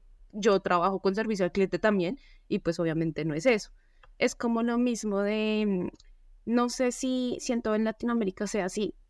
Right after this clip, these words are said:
eh, pero en Starbucks, eh, en Colombia escriben el nombre de la persona en el, en el vasito y le ponen un mensaje. O sea, como, por ejemplo, no sé,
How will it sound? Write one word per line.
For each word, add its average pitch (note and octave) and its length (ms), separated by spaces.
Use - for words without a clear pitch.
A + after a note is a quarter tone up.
eh, G3+ 360
pero A3 140
en A3+ 120
Starbucks, - 600
eh, G3 480
en G#3+ 160
Colombia A3 680
escriben G3 520
el G#3 140
nombre F#3 460
de F#3+ 140
la F#3 160
persona G3 640
en G3 140
el, F#3 280
en G3+ 140
el G3+ 100
vasito G#3 420
y G#3+ 40
le G3+ 80
ponen F3+ 300
un E3 100
mensaje. E3 380
O - 40
sea, F3 180
como, E3+ 500
por - 120
ejemplo, C#4 340
no D#3+ 120
sé, - 240